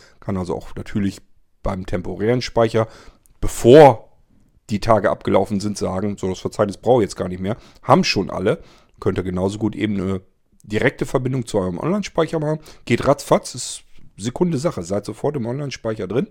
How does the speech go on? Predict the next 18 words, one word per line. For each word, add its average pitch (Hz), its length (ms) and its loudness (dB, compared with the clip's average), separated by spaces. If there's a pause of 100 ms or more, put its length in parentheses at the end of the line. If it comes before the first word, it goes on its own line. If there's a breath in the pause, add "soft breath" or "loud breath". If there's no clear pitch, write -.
(720 loud breath)
ähm, 131 300 0
und 135 120 -10
könnt 120 220 0
dort 110 180 4
sagen, 117 460 -2
"Verzeichnis 104 460 -8
löschen", 151 420 -2 (260)
einfach 101 460 -8
fokussieren, - 560 -6
Entfernen-Taste 104 560 -4
drücken, 107 260 -6
zack, - 280 -10
weg, - 160 -10
weg, - 180 -12
fertig - 320 -10
ist 98 180 -12
es. - 220 -10 (1600 loud breath)
Ähm, 117 400 2